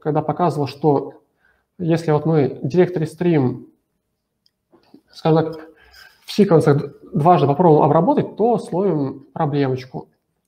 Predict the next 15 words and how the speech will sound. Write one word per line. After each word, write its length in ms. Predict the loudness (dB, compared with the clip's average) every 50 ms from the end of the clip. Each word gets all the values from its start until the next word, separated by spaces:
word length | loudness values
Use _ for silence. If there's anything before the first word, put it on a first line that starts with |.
| _ -10
И, 220 | -6 -4 -4 -4
собственно, 600 | -6 -8 -12 -12 -6 -4 -2 0 0 -2 -2 -6 -16 _ _ _ _ _ _ _ _ _ _ _ _ _ _ _ -20 -20 -20 _ _ _ -4
вот 80 | 0 0
этот 140 | 0 0 0
пример 240 | 0 0 0 0 2
с 40 | 2
directory 240 | 2 0 2 0 -4
stream 300 | -6 -4 -2 -2 0 0
я 100 | 0 -2 -2
как 100 | -2 -2
раз 180 | -2 -2 -2
взял 360 | -4 -4 -2 0 0 -2 -2
с 180 | -4 -8 -18 -14
этого 240 | -12 -8 -4 -4 -4
обсуждения. 800 | -6 -6 -10 -10 -8 -6 -4 -4 -4 -2 -4 -4 -6 -8 -12